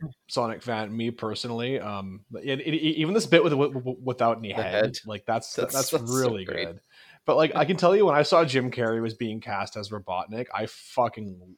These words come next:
Speaker 1: I was, I was over the goddamn moon, 'cause I was like, like, "I don't know what this is gonna look like, but it's gonna be fucking amazing." Like, I, I, I legit did not know.
Speaker 2: Oh my
Speaker 1: <laughs> He
Speaker 2: God.
Speaker 1: turns around and the guy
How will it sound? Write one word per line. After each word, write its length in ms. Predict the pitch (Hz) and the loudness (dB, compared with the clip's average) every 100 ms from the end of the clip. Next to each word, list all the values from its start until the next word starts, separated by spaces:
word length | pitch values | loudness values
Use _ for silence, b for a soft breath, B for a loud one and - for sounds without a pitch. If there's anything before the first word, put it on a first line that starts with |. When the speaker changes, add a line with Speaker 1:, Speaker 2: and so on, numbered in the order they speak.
| _ | _
Speaker 1:
I 120 | 110 | -6
was, 280 | 110 107 101 101 - | -4 -6 -8 -12 -8
I 100 | 117 | -6
was 260 | 120 98 - | -4 -8 -10
over 180 | 110 101 | -10 -8
the 80 | 95 | -10
goddamn 460 | 95 87 87 85 | -8 -8 -10 -12
moon, 240 | 90 90 87 | -12 -16 -14
'cause 100 | 87 | -10
I 60 | 92 | -8
was 220 | 95 95 | -8 -8
like, 300 | 90 90 - - 143 B B B | -8 -8 -12 -18 -20 B B B
like, 180 | 120 - _ - | -6 -6 _ 0
"I 100 | 151 | 4
don't 220 | 180 170 | 4 4
know 180 | 156 143 | 4 4
what 240 | 123 135 | 4 2
this 180 | 135 131 | 2 -2
is 100 | 120 | -2
gonna 220 | 139 110 | -2 -2
look 360 | 92 107 131 175 | -6 -4 -2 4
like, 340 | 180 233 254 | 6 6 6
but 80 | 156 | 4
it's 140 | 139 | 4
gonna 160 | - 165 | 4 2
be 80 | 135 | 2
fucking 400 | - 143 127 113 | 2 2 2 -2
amazing." 580 | 95 92 87 82 78 _ _ _ _ _ _ _ _ _ | -4 -8 -8 -12 -18 _ _ _ _ _ _ _ _ _
Like, 180 | 127 135 | -4 0
I, 200 | 120 151 - | 2 2 2
I, 200 | 156 147 - | 2 2 2
I 100 | 151 | 4
legit 440 | 180 165 160 156 | 4 4 4 6
did 240 | 180 160 135 | 4 2 4
not 300 | 135 135 131 | 4 4 2
know. 400 | 123 120 117 - _ _ _ 151 | 2 4 2 -2 _ _ _ -12
Speaker 2:
Oh 80 | 135 | -4
my 140 | 139 | 0
Speaker 1:
<laughs> 40 | |
He 280 | 175 151 214 | 4 10 10
Speaker 2:
God. 80 | - | 12
Speaker 1:
turns 180 | 254 196 | 10 12
around 360 | 220 - 233 262 | 10 12 12 12
and 180 | 202 | 6
the 60 | 190 | 4
guy 220 | - - | 2 2